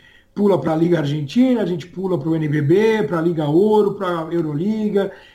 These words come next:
então, é, tudo tá em pauta, e se a gente tá aqui hoje falando, pelo menos eu, se eu estou aqui falando hoje,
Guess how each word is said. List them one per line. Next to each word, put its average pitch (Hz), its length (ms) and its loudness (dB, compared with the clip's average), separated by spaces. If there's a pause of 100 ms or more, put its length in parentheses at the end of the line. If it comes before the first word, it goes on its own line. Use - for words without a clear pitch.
(100)
então, 170 600 -2 (420)
é, 156 160 -2
tudo 202 260 0
tá 214 140 0
em 190 100 0
pauta, 214 600 0 (340)
e 175 100 -10
se - 220 -4
a 175 60 2
gente 175 200 -6
tá 185 100 -4
aqui 165 200 -8
hoje 165 260 2
falando, 160 420 -2
pelo 160 160 -6
menos 170 360 -2
eu, 170 380 2
se - 100 -14
eu 156 60 -4
estou - 200 -4
aqui 175 200 -4
falando 151 480 -4
hoje, 180 400 -2